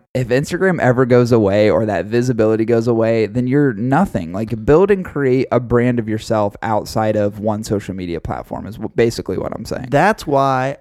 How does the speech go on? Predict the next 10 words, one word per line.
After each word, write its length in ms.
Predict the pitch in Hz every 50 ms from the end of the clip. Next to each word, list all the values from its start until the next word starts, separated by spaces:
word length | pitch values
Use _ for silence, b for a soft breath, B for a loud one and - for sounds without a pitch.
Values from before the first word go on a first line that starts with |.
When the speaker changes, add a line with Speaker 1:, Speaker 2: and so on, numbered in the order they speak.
| _ -
Speaker 2:
I 340 | - 120 123 131 151 160 170
started 880 | - - - - - - - 135 123 117 107 107 107 107 107 123 147 - _ _ _ _ _ _ _ _ _ _ _ _ _ _ _ _ _ _ _ -
a 260 | 147 143 139 127 139
private 640 | 135 - - - 156 151 165 180 180 196 190 196 -
Snapchat 840 | - - - - - 143 135 120 107 - - - - - 127 95 90
account 460 | 98 - - - 110 92 104 - - _ _ _ _ _ _ _ _ _ -
called 360 | - - 127 123 123 123 117 _ _ _ _ _ _ _ _ _ _ -
Hot 380 | - 165 156 160 - - -
Ticket 380 | - - 160 135 - 151 - -
Chrissy 540 | - - 135 123 127 - 127 123 143 160